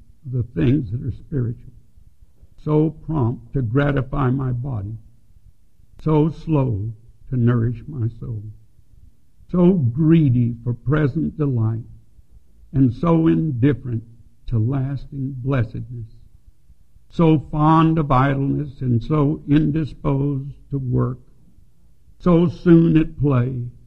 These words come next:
and so late at prayer, so brisk in the service of self and so slack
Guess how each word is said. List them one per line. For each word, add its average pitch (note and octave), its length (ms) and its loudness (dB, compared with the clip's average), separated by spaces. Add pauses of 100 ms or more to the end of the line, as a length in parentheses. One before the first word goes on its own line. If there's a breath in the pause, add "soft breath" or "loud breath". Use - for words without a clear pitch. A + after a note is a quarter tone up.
(360)
and B2+ 200 -2
so C#3 180 -4
late C3+ 380 0
at - 240 -10
prayer, A#2+ 400 -6 (1000)
so F3 280 2
brisk D#3+ 720 0
in D3+ 180 2
the C#3+ 100 0
service D3+ 600 -4
of D3 180 -10
self C3+ 420 -6 (840)
and B2 220 2
so C#3+ 240 2
slack C3+ 580 -2